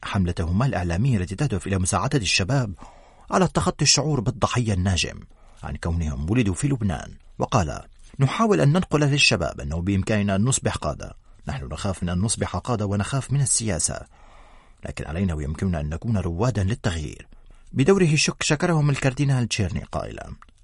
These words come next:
"أنتم تنقلون لنا الرجاء لدول أخرى تعيش المشاكل عينها. كونوا نوراً في الظلام." وأضاف أن الجذور العديدة من المشاكل تعود إلى مسألة الحوكمة، لكنه استشهد بتوجيهات البابا فرانسيس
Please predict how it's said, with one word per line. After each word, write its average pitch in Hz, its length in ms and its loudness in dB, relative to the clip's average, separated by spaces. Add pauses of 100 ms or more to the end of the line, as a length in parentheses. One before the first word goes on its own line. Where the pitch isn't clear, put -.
"أنتم 170 220 2
تنقلون 160 400 0
لنا 151 180 2
الرجاء 120 440 -2
لدول 82 380 -2
أخرى - 320 -8 (440)
تعيش 85 280 -2
المشاكل 85 460 0
عينها. 82 520 -4 (720)
كونوا 82 300 -2
نوراً 104 260 0
في 82 140 -6
الظلام." 90 500 -4 (640)
وأضاف 90 320 -4
أن 87 160 0
الجذور 92 380 0
العديدة 90 400 0
من 87 80 0
المشاكل 87 520 -2
تعود 104 340 -2
إلى 107 180 0
مسألة 90 380 0
الحوكمة، 98 500 -4 (320)
لكنه 104 320 2
استشهد 139 380 0
بتوجيهات 139 580 2
البابا 143 300 2
فرانسيس - 580 -2